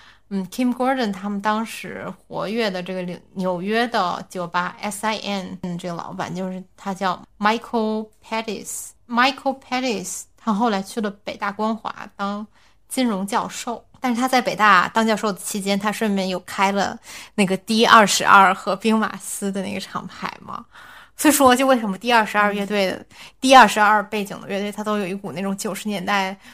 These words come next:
Speaker 1: 美国 indie 的味儿嘛，是吧？我觉得都是有，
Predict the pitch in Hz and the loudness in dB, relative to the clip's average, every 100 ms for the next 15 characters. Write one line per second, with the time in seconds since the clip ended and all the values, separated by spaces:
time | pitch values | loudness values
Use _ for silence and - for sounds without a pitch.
0 | - 214 202 175 196 208 247 254 226 190 | -8 -2 0 0 2 4 6 4 2 -4
1 | - 180 170 - - - 233 _ - 196 | -4 -2 -2 -6 -14 -20 -20 _ -14 -8
2 | 190 202 190 202 190 208 214 214 214 220 | 2 4 4 2 -4 -6 -6 -8 -8 -6
3 | 196 | -8